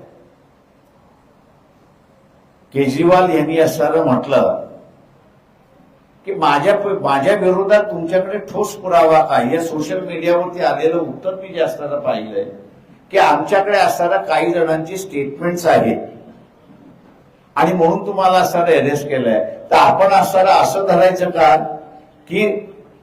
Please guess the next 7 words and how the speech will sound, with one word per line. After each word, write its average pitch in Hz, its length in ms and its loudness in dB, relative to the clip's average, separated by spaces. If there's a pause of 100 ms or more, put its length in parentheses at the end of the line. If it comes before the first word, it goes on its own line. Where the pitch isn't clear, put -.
(220)
Dassaultच्या 196 760 2
काही 151 400 2
कंपनींना 180 680 0
राफेलच्या 185 680 2
संदर्भातलं 160 1200 2 (2500)
खोटारडेपणा 185 840 4
झालाय - 460 4